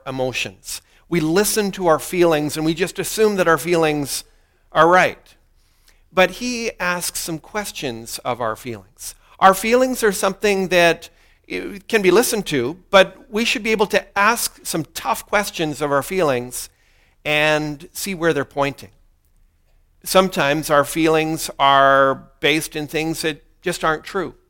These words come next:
in things that need to be corrected, in, in things that need to be changed in how we are thinking.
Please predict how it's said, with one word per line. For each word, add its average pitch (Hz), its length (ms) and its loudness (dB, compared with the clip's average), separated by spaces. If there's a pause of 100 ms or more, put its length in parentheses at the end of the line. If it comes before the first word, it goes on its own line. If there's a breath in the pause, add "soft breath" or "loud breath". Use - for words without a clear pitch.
(680)
in 160 80 -2
things 196 300 2
that 190 80 -4
need 185 140 2
to 170 60 0
be 175 120 0
corrected, 156 580 -2
in, 131 100 -16 (220)
in 151 160 -4
things 165 380 -2
that 160 180 -6
need 156 240 -2
to 156 140 -8
be 135 400 -4 (100)
changed 147 640 -2
in 127 300 -4 (300)
how 139 200 -2
we 131 220 -4
are 117 320 -2
thinking. 131 420 -10